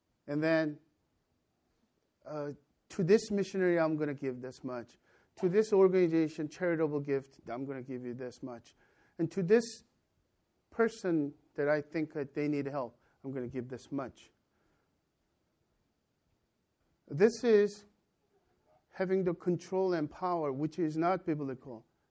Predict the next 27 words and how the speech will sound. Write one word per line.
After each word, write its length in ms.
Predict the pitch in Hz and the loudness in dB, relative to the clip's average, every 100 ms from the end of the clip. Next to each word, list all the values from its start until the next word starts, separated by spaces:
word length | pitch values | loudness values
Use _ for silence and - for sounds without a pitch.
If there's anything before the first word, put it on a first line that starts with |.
| - | -12
at 120 | 135 | -8
all. 360 | 147 135 98 - _ _ _ _ _ _ _ _ _ _ _ _ _ _ _ _ _ _ _ _ - | -6 -6 -10 -18 _ _ _ _ _ _ _ _ _ _ _ _ _ _ _ _ _ _ _ _ -4
Does 160 | 143 | 0
that 160 | 170 185 | 0 2
mean 240 | 175 202 | 2 0
that 200 | 175 151 - 120 | 0 -4 -6 -8
everything 460 | 143 165 165 170 | -2 -2 0 0
has 200 | 160 156 | -2 -6
to 60 | 151 | -4
be 140 | 139 135 - | -4 -4 -6
given 220 | 143 143 | -4 -4
to 120 | 143 | -6
church 280 | 127 160 143 | -8 -8 -6
only? 520 | 143 - 151 170 208 240 - _ _ _ | -8 -4 2 4 2 -2 -10 _ _ _
Of 80 | - | -16
course 260 | - 285 - | -10 -8 -6
not. 220 | 131 - _ _ _ _ _ _ _ _ _ _ _ _ _ _ _ | -6 -8 _ _ _ _ _ _ _ _ _ _ _ _ _ _ _
You 160 | 156 165 | 0 0
ought 140 | 165 | 0
to 60 | 160 | -6
s-, 300 | - - - _ | -6 -14 -20 _
you 80 | 147 | -12
know, 60 | 139 | -8
support 680 | - 147 - 180 180 185 | -6 -8 -2 2 2 2
and 180 | 139 131 | -4 -6
give 220 | - 156 | -2 -2
generously 680 | 147 165 170 175 170 175 180 | 0 0 0 -2 -2 -4 -4